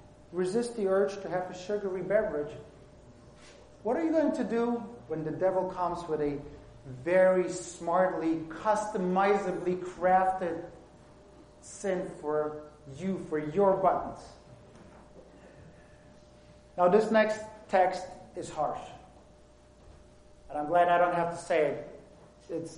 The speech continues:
the, what the Bible says. And there's context to that, but it still applies. Proverbs twenty-three two. "And put a knife to your throat if you are a man given to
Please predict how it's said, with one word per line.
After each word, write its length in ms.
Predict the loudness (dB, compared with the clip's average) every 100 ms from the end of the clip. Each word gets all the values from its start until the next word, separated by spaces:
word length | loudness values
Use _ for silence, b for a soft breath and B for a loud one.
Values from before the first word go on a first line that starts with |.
| -8
the, 60 | 0
what 220 | 0 0
the 60 | 0
Bible 380 | 4 4 4 -2
says. 300 | -4 -4 -4
And 120 | 0
there's 220 | 2 2
context 560 | 4 4 6 4 4 2
to 60 |
that, 320 | 6 8 8
but 100 | 2
it 80 | 0
still 240 | -2 -2 -2
applies. 320 | -4 -8 -10 -16 -20 -20 -20 -20 -20 -20 -20 -20 -20 -20 b b b b b b -20
Proverbs 540 | 6 8 10 8 6 0
twenty-three 580 | -2 -2 -4 -2 -2
two. 400 | 2 2 2 0 -8 -16 -14
"And 160 | -14 0
put 180 | 6 8
a 60 |
knife 420 | 8 6 4 2 -2
to 100 | 0
your 140 | 0
throat 600 | 0 4 6 6 4 -4
if 180 | -6 -4
you 320 | 0 2 2
are 380 | 6 8 8 4
a 100 | 0
man 440 | 0 0 2 2 2
given 360 | 0 0 -4
to 300 | -6 -6 -6